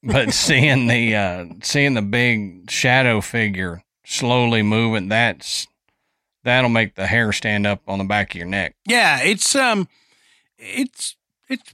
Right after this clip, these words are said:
Speaker 2: pretty interesting video. Now, let's talk about some places that aren't necessarily directly connected to the Titanic, but they are connected to people that died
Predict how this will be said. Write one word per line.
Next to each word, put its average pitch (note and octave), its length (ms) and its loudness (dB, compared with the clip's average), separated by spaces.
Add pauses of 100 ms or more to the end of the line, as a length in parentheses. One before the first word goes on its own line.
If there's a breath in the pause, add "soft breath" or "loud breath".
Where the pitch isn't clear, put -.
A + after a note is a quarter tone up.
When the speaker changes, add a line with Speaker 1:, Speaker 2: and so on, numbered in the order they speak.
Speaker 2:
pretty D#4 260 2
interesting A3+ 460 2
video. C#3 380 0 (1300)
Now, A#3+ 300 0
let's A#3+ 240 2
talk E4 260 4
about F4 240 2
some F#3 180 2
places F3+ 480 2
that D3+ 220 2
aren't E3+ 240 0 (200)
necessarily E3 680 2 (520 soft breath)
directly F3 680 2
connected B3+ 500 0
to A#3 80 0
the A3+ 140 0
Titanic, G#3+ 720 0
but E3 180 -6
they F#3+ 160 2
are F#3 120 4
connected E3+ 720 -2
to D3+ 380 2 (720)
people E3 760 0
that D3 480 2 (400)
died C#3 640 2